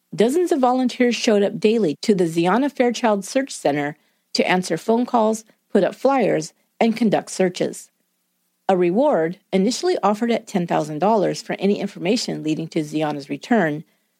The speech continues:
grew to over seventy-five thousand dollars. Along with officers and volunteers who searched on foot,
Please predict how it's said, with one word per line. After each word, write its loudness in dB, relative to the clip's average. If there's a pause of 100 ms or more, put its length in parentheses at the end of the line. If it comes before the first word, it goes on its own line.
(120)
grew 2
to -4
over 0
seventy-five -2
thousand -6
dollars. -2 (680)
Along 2
with -2
officers -2
and -2
volunteers 0
who -2
searched -4
on 0
foot, -2